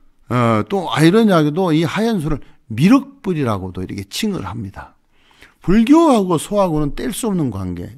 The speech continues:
역시 우리 인간사 역사에 있어서도 소는 뗄 수 없는 그런 관계입니다.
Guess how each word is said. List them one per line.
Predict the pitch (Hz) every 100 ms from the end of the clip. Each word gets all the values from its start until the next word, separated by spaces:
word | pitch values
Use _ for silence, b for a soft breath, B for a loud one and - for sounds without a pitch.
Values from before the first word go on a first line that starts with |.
| -
역시 | 160 - - 254 254 b b b b
우리 | 120 156 190
인간사 | 160 208 214 190 131 127 110 107
역사에 | 101 - 135 120
있어서도 | 104 127 113 156 233 196
소는 | - 175 107 147 95 - b b b -
뗄 | 104 -
수 | - 185
없는 | 117 90
그런 | - 160 151 98
관계입니다. | - 135 147 175 117 87 -